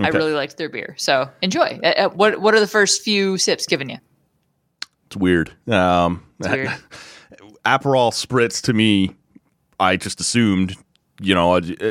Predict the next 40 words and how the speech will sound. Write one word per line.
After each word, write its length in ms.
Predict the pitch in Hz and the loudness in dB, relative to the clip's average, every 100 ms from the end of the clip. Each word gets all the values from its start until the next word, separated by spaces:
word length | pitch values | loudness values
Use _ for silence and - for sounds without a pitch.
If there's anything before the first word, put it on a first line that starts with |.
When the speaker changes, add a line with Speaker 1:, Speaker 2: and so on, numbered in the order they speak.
| 90 104 | -6 -8
Speaker 2:
whatever 320 | 113 151 165 117 | 0 2 0 -2
the 120 | 107 | -6
first 320 | - 135 127 - | 0 0 0 2
term 200 | 98 90 | 2 2
you 80 | 80 | 0
hit 140 | 87 | -2
us 140 | 82 | -2
with. 200 | 87 85 - - - | -4 -4 -8 -16 -4
Uh, 120 | 135 - | -2 0
and 140 | 143 | 0
there 60 | 151 | 2
was 160 | 185 220 | 0 0
another 220 | 196 185 | 0 0
paragraph 600 | - 131 120 101 90 - | 0 0 2 2 2 2
there 240 | 92 85 | 2 2
that 160 | 90 90 | 0 0
it 140 | 98 117 | 0 0
outlined 440 | 110 101 95 90 | 0 2 0 0
the 120 | 90 | -6
stuff 300 | - 101 - | -2 -2 0
that 80 | 95 | -2
was 160 | 87 82 | -2 -4
in 200 | 95 90 | -2 0
it. 200 | 85 - - - - | -2 -8 -20 -16 -4
Um, 380 | 90 85 82 82 | 0 2 2 2
I 60 | |
don't 160 | 85 82 | 0 0
know 60 | 82 | -2
if 60 | 87 | 0
that 180 | 85 | 0
got 160 | - 80 | 0 -4
sent 240 | - 82 | -2 -4
to 100 | - | -2
you 160 | 82 78 | -4 -2
or 60 | 78 | 0
not. 240 | 80 78 | 0 0
I 40 | |
can't 180 | 76 82 | -2 -4
remember 220 | 55 76 | -2 -2
now. 200 | 76 73 | 0 -2